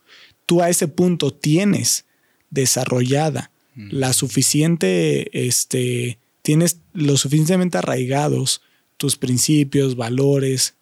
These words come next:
Speaker 1: y, y al grado de que, de, de que entiendes que eso fu-, no, está fuera de lo
Speaker 2: Fuera del
Speaker 1: tuyo y no lo
Speaker 2: límite.
Speaker 1: quieres quebrantar, sí, no lo vas a hacer.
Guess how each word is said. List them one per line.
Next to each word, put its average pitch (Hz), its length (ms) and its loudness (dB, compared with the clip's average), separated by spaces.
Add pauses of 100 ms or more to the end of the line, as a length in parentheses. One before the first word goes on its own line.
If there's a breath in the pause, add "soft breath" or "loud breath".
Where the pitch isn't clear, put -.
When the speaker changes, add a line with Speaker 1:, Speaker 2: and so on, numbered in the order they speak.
(200)
Speaker 1:
y, 143 220 -2 (140)
y 143 300 -2 (240)
al 147 240 -2
grado 160 340 2
de 139 140 2
que, 127 400 -4 (680)
de, 131 240 -4 (220)
de 139 260 -2
que 135 120 -4
entiendes 147 480 -2
que 165 80 -2
eso 151 180 0
fu-, - 180 -14 (120)
no, 139 440 -4
está 156 280 -2
fuera 175 280 0
de 147 100 2
lo 131 60 -2
Speaker 2:
Fuera 131 180 0
del 151 100 4
Speaker 1:
tuyo 156 140 4
y 147 40 4
no 151 60 0
lo 147 60 0
Speaker 2:
límite. 131 100 0
Speaker 1:
quieres 147 280 2
quebrantar, 123 460 -4
sí, 214 160 0
no 151 140 0
lo 139 80 2
vas 120 160 -4
a 113 60 -10
hacer. 170 300 -2